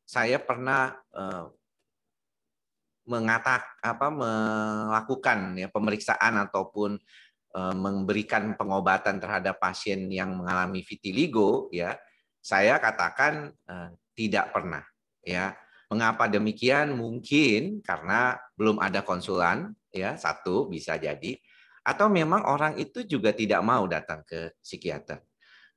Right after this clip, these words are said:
Lalu kalau istilahnya terkait dengan citra tubuh yang sering kali dihadapi oleh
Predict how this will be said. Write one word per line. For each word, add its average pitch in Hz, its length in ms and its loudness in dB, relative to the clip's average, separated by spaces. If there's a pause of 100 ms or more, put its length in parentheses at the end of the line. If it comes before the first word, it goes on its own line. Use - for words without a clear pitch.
Lalu 147 480 4
kalau 131 400 2
istilahnya 120 880 0
terkait 110 400 0
dengan 101 480 0 (160)
citra - 400 -4
tubuh 101 560 -4
yang 113 240 -2
sering 131 400 -4
kali 123 240 0
dihadapi 110 640 0
oleh 104 320 0